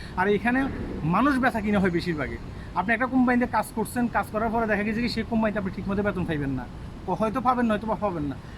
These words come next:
অথচ এই যে মালয়েশিয়াতে আমি আছি, অনেকে কে-, কী করে, যে দেশে থাকে সে দেশের কেন ওই চলে যাওয়ার পর ওই দেশে বদনামি করে। আমি এখানে আছি, আমি এই দেশে বদনামি করতেছি না,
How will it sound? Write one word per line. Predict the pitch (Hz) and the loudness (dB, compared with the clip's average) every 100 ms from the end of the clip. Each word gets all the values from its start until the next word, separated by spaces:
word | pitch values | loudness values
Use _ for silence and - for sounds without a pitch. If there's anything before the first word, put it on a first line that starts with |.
| - | -8
অথচ | 185 208 | -4 0
এই | 247 233 | 2 2
যে | |
মালয়েশিয়াতে | 220 220 190 247 226 | 2 2 2 2 2
আমি | 220 220 170 | 2 2 0
আছি, | - 131 - - - - | -2 -8 -10 -12 -12 0
অনেকে | 196 214 254 | 2 2 0
কে-, | 226 - | -2 -2
কী | 220 | 0
করে, | 233 247 214 170 | 2 2 0 0
যে | 208 | 0
দেশে | 202 254 | 0 -2
থাকে | 208 226 | -4 -4
সে | 214 214 | -2 -2
দেশের | 208 233 | -2 -2
কেন | 220 185 - - - | -2 -4 -8 -8 2
ওই | 196 190 247 | 4 4 4
চলে | 240 | 2
যাওয়ার | 226 214 | 2 4
পর | 208 | 4
ওই | 196 | 4
দেশে | 202 | 2
বদনামি | 208 185 156 143 | 0 0 0 0
করে। | 151 | -2
আমি | 156 220 | 0 0
এখানে | 214 233 233 | 2 2 0
আছি, | 226 | 0
আমি | 214 | 0
এই | 190 | 0
দেশে | 185 | -2
বদনামি | 208 190 175 | -2 0 0
করতেছি | 151 165 139 | -2 -4 -4
না, | 123 | -4